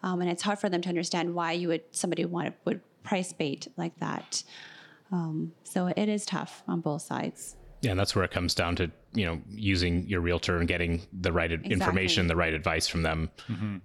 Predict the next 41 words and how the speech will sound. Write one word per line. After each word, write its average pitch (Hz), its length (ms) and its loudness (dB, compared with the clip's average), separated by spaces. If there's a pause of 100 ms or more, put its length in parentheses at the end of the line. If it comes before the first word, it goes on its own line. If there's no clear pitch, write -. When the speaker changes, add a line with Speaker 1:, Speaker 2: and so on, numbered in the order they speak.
Speaker 2:
before 90 600 2
you 85 200 2
even 82 280 0
start - 440 0 (200)
the 87 140 -4
process, 78 520 -2
really. 78 320 -4 (400)
You 90 100 0
know, 78 120 -2
there, 85 180 0
there's 95 220 2
so 113 160 6
many 98 160 6
scenarios 85 560 2
that 78 160 0
we 80 60 0
have 78 100 -4
to 82 80 0
deal 82 200 0
with 80 280 -2
these - 200 -2
days. - 280 0
It, - 100 -6 (220)
it's 85 260 -6
worth 87 260 2
it 82 120 0 (220)
to 90 100 0
have 80 160 0
a 78 60 -2
long 78 340 0
conversation, 80 760 0 (460)
you 87 80 0
know, 76 80 -4
maybe 82 280 0
even 80 120 -4
a 78 40 -8
couple 85 280 -6
different - 260 -4
conversations 80 600 0
on 78 200 -2 (480)
the 82 200 2